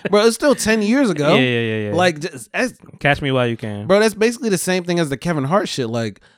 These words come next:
Speaker 2: like when he was supposed to perform at the, the Oscars or whatever, and, like, yeah, I mean, he, he
Speaker 1: And they
Speaker 2: stepped
Speaker 1: just took it from
Speaker 2: down.
Speaker 1: him.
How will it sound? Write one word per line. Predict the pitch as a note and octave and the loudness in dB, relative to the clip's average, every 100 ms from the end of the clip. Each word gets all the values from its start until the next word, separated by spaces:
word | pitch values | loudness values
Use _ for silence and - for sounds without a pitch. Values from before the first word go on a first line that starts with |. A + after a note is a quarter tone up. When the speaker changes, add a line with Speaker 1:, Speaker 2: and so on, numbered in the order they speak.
| - | -4
Speaker 2:
like | C#3 | -2
when | D3+ | 2
he | F3 | 0
was | E3 | 2
supposed | F3 D3+ | 2 2
to | D3 | -2
perform | B2+ - D#3+ E3 D#3+ | -4 -2 2 4 4
at | C#3+ C3 | 2 2
the, | C3 A#2+ | -2 0
the | A2 | -4
Oscars | A#2+ D3+ C3+ D#3+ D3+ | -2 -2 -2 0 2
or | D#3 | 6
whatever, | D3+ D3+ D3+ D3+ D3+ | 8 8 6 4 4
and, | C#3 | 2
like, | C#3 C3+ B2+ - - | 2 0 0 -6 -14
yeah, | D3 E3+ | 0 2
I | F3 | 4
mean, | G3 F3 | 4 2
he, | C#3 G3+ | 0 -4
he | D#3 D#3 F3 | -4 -4 -2
Speaker 1:
And | A#2+ | 0
they | B2+ | 4
Speaker 2:
stepped | F3+ D#3+ | 4 6
Speaker 1:
just | |
took | F#3 | 4
it | A#3 | 6
from | B3+ | 8
Speaker 2:
down. | A#3 A3+ A3 | 8 6 2
Speaker 1:
him. | A2 | -6